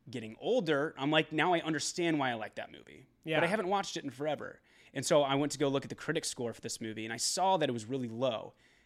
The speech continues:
Speaker 1: and I was confused.
Speaker 2: Yeah.
Speaker 1: And I was like, "Well, I wanna dive into that as an adult and see why it got that score."
Speaker 2: Yes,
Speaker 1: Ma-,
Speaker 2: sir.
Speaker 1: making a podcast about
Speaker 2: And
Speaker 1: it.
Speaker 2: this, by the way, third episode.
Speaker 1: Um, so this movie was directed by Nick Cassavetes,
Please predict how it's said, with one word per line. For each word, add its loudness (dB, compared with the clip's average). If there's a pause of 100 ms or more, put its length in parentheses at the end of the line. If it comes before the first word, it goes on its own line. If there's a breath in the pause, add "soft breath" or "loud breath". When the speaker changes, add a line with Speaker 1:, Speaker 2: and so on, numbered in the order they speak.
Speaker 1:
and -4
I 0
was -2
confused. -8 (100)
Speaker 2:
Yeah. -10
Speaker 1:
And -4
I 2
was -2
like, -2 (400 soft breath)
"Well, 4 (100)
I 4
wanna 6
dive 2
into 2
that 2
as -2
an -8
adult -2
and -6
see -2 (1040 soft breath)
why -8
it -8
got -4
that -4
score." -6 (340)
Speaker 2:
Yes, 0
Speaker 1:
Ma-, 2
Speaker 2:
sir. 4
Speaker 1:
making 2
a -2
podcast -4
about -6
Speaker 2:
And 2
Speaker 1:
it. -4
Speaker 2:
this, -4
by 4
the 4
way, 2
third 0
episode. -4 (140)
Speaker 1:
Um, 8
so 4 (120)
this 4 (100)
movie 4
was 0
directed -2
by 4
Nick 0
Cassavetes, -2